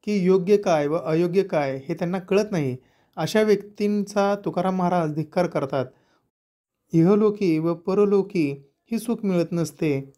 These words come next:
असे सांगतात. ज्यांचे मन लोभाने गुरफटलेले असते, त्यांच्या हातून अतिथी पूजा घडत नाही. जो आळशी असून झोप ही त्यांना अतिप्रिय असते, ज्यांचा आहारही खूप आहे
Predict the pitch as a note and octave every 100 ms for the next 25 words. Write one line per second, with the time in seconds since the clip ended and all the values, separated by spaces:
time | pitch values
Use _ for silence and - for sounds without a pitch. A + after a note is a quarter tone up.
0 | _ D#3 G3 F3+ C3+ B2+ B2+ - _ _
1 | _ F#3 G3+ G3 A#3+ G#3+ A#3 F#3 G3 F#3
2 | F3+ F#3 A3 G3+ E3+ D#3+ G#3+ A3+ G#3 E3
3 | - D3+ C#3 C#3 _ _ _ F3+ E3 G#3+
4 | G3 F3 F3 G3 F3+ F3+ _ _ _ D3+
5 | D3 G3+ B3+ A3 G3+ F3+ F3 E3 E3 C#3+
6 | D3 C#3+ - _ _ F3 G#3+ G3+ D#3+ D3+
7 | - G3 F#3+ A3 A3 G#3 - - G#3 F3+
8 | - - G3+ G3 G#3 C3+ A#3 A3+ A#3 F3+
9 | C#3 - B2+ C3 _ _ _ - F3+ F3+
10 | G#3 F3 F#3+ B3 - A3 G3+ F3 D3+ D3
11 | C#3 -